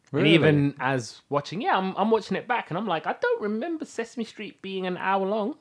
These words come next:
Speaker 1: I used to remember, I think it's about a half an hour, forty-five minutes.
Speaker 2: I don't remember. I have to say, I don't know a lot about Sesame Street. I never really watched it as a kid, but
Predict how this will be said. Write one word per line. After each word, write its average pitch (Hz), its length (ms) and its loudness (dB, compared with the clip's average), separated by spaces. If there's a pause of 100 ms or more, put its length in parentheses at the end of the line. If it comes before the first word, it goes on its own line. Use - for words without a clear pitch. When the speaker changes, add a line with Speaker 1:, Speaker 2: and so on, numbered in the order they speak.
Speaker 1:
I 175 80 -6
used 196 140 -6
to 202 60 -12
remember, 202 300 -2
I 180 60 0
think - 300 -12 (160)
it's - 100 -20
about - 220 2
a 190 140 0
half 180 380 -4
an 208 80 -2
hour, 214 200 2
forty-five 202 480 -4
minutes. 240 400 -6 (180)
Speaker 2:
I 135 100 -6
don't 147 140 -2
remember. 120 540 2 (720)
I 139 40 -6
have 143 100 -4
to 135 100 -6
say, 135 140 8
I 120 60 8
don't 135 180 8
know 120 400 4 (300)
a 113 100 -4
lot 110 300 4
about 107 340 0
Sesame 95 320 -8
Street. - 300 -8 (100)
I 110 60 -6
never 113 240 2
really 110 340 0
watched 95 260 -8
it - 60 -12
as - 100 -16
a - 40 -20
kid, - 260 -10
but - 240 -6